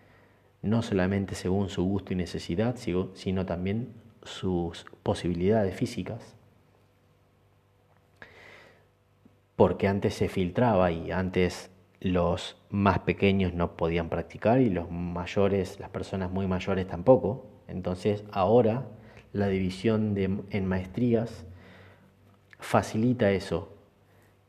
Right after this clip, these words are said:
que una persona pueda elegir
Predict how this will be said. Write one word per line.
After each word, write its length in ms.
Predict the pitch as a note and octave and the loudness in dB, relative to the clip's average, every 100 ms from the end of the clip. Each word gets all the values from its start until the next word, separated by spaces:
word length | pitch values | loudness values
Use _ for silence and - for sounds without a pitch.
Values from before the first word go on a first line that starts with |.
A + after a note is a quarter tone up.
| _ | _
que 360 | - F#2 G2 - | 2 4 4 0
una 200 | G2+ G2 | -4 -2
persona 580 | F#2 F2 - F#2+ F#2+ A#2 - - - _ _ _ _ _ _ _ _ _ _ - | -4 -4 -2 0 0 -4 -8 -20 -20 _ _ _ _ _ _ _ _ _ _ 0
pueda 360 | G2+ F#2+ F#2 | 2 4 2
elegir 640 | F2 F2 - C#3+ C3+ E3 | 2 -2 0 2 4 0